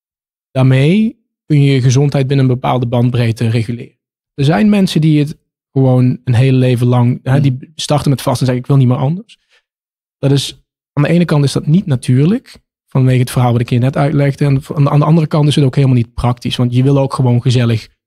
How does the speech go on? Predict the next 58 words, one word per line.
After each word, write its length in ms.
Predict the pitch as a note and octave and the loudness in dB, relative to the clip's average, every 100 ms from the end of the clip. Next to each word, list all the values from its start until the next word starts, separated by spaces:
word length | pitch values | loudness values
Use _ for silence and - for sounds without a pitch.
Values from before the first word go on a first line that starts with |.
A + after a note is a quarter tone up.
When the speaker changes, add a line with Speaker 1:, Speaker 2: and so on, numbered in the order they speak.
| _ | _
Speaker 1:
eens 120 | C3 | 0
een 80 | C3 | 0
keer 240 | C#3 B2 | 2 0
kunnen 420 | - B2+ A#2+ A#2+ - | 0 2 2 0 0
ontbijten 520 | C3+ A#2+ B2 A#2+ B2 | 0 2 0 0 0
met 120 | A#2 | 0
je 100 | B2 | -2
vrouw. 340 | A2+ A#2 A2+ | 0 0 0
Of 200 | B2 C3 | 0 -4
kunnen, 320 | - C3+ B2+ B2 _ | 0 2 2 0 _
Speaker 2:
Kerst 240 | - D3+ G#3+ | -4 -2 2
Speaker 1:
hè, 60 | |
Speaker 2:
vieren. 600 | F#3 C3+ B2+ C3 B2+ A#2+ _ - | 2 2 2 2 0 -4 _ -2
Speaker 1:
precies, 380 | A3+ - F#3 B2+ | 0 2 2 2
Speaker 2:
Of, 120 | A#2+ | 2
eh, 60 | |
ja. 160 | D3 A2+ | 0 -2
Speaker 1:
precies, 720 | - E3 - A#2 - - - - | -2 -2 0 0 -2 -10 -14 -6
precies. 140 | C#3 | -2
Speaker 2:
Vakantie 280 | C3 C3 A#2+ | 0 0 0
gaan. 160 | B2 | 0
Speaker 1:
Dus 100 | B2 | 2
ik 100 | B2 | 2
denk 160 | F3 F3 | 2 0
dat 120 | F3 | 0
je, 340 | - E3 E3 D#3+ | 0 0 -2 -4
dan, 200 | D#3+ D#3+ | -6 -2
hè, 120 | D3+ | 0
je 300 | G3+ F3 F3 | 2 2 2
moet 120 | E3+ | 4
Speaker 2:
Hmm. 80 | F3+ | 2
Speaker 1:
ook, 180 | E3+ - - - D#3+ | 0 -4 -18 -8 -4
je 140 | D3+ | 2
moet 100 | D3+ | 2
het 100 | D#3 | 2
ook 120 | D3+ - | 0 0
vanuit 180 | D3 | 0
een 80 | C3+ | 0
praktisch 300 | C3+ C#3+ - | -2 -2 0
oogpunt 300 | D3 C3+ C#3 | -2 0 -2
bekijken. 520 | B2 C#3+ C3 C#3 F3 - _ _ _ _ | -2 0 0 -2 -4 -8 _ _ _ _
Eh, 140 | D3 B2 | -2 2
zes 240 | C3+ C#3+ | 2 0
tot 120 | D3 | 0
acht 180 | D3+ C3+ | 0 0
weken, 340 | C3 C3 C3+ | 2 0 0
dat 100 | C3 | -2
is 100 | B2+ | -2
echt 160 | C3+ C3+ | -2 0
wel 120 | C3 | 0
goed 400 | B2 C#3+ - - _ | 0 -2 -2 -12 _
te 100 | B2+ | 0
doen. 420 | C3 D#3 F3+ - | 2 4 2 -2
Twee 180 | - D#3 | -2 -2
keer 100 | C#3+ | 2
in 60 | C#3+ | 0
het 80 | C3+ | 2
jaar, 420 | C3 B2+ C3+ | 0 0 -2